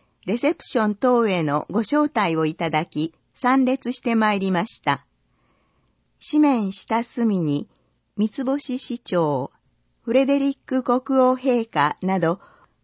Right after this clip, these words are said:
五人の方々が横に並んだ写真が掲載されています。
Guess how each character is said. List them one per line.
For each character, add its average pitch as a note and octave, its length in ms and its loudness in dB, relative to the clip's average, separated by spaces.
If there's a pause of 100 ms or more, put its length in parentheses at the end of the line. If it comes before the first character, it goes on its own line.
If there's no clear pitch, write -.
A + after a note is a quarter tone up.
(220)
五 A3+ 140 2
人 D#4 260 6
の B3+ 140 2
方 A3 260 -2
々 G3 300 -2
が E3 260 0
横 A#3+ 280 0
に C#4+ 120 6
並 C4+ 340 4
ん B3 40 2
だ B3 120 2
写 B3 220 -2
真 A3+ 240 -2
が A3+ 160 0
掲 G#3+ 220 -2
載 G3 240 -2
さ F3+ 180 -4
れ F#3 80 2
て F3+ 180 -4
い E3 140 0
ま C#3+ 160 -2
す。 - 200 -18